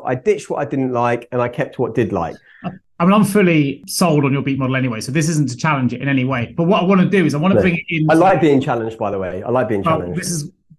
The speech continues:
Speaker 2: we debate a lot. As, we, as a lot of our, our, our conversations is, is arguing one way or the other. But I think, um, what I wanted to, to do is the people that are listening,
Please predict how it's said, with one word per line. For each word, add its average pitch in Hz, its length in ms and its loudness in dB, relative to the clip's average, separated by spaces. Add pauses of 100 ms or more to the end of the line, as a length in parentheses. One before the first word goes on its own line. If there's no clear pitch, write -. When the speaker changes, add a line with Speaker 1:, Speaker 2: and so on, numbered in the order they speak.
(120)
Speaker 2:
we 170 100 2
debate 185 260 0
a 143 60 -4
lot. 135 220 -2
As, 143 140 -6 (120)
we, 143 160 -6
as 151 320 -6
a 156 40 -2
lot 175 120 0
of 151 80 0
our, 147 220 4
our, 139 360 -2
our 135 160 -4
conversations 135 640 -2
is, 127 260 -6
is 131 260 -8
arguing 131 380 -4
one 131 100 -6
way 131 100 -4
or 120 40 -2
the 127 140 -4
other. - 160 -10 (400)
But 196 60 2
I 185 100 4
think, 220 320 0
um, 151 340 2
what 170 160 2
I 185 40 2
wanted 175 220 2
to, 127 180 -12
to - 140 -10
do 139 420 2
is 117 280 -6 (120)
the 131 80 -10
people 180 320 2
that 147 100 0
are 151 260 2
listening, 123 600 -4